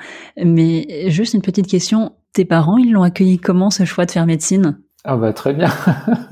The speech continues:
Speaker 2: Ah bah, très bien. Non, ils ont, ils l'ont, euh, très bien, non, ils l'ont très bien pris.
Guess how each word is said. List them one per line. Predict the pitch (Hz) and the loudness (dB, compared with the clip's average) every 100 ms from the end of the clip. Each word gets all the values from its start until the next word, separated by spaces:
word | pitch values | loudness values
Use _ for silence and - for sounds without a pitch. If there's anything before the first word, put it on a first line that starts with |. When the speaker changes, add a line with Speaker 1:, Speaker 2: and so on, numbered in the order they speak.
| 233 - _ - - _ - _ _ _ - 254 247 208 143 | -8 -8 _ -12 -12 _ -18 _ _ _ -8 -4 0 0 0
Speaker 2:
Ah | 151 123 | 0 0
bah, | 120 | 0
très | 117 - | 0 -2
bien. | 180 214 165 - _ - - _ 180 | 0 0 -2 -10 _ -20 -20 _ -2
Non, | 185 247 220 170 | 0 2 2 0
ils | 113 | 0
ont, | 113 | -2
ils | 117 113 | 0 -2
l'ont, | 113 113 | -2 -2
euh, | 110 110 151 151 151 | -4 -6 -8 -10 -12
très | - 127 | -4 -2
bien, | 120 120 117 | 0 -2 -2
non, | 117 139 139 | -6 -6 -6
ils | 117 | -8
l'ont | 107 107 | -10 -12
très | - 123 | -6 -4
bien | 120 | -4
pris. | 123 - | -6 -8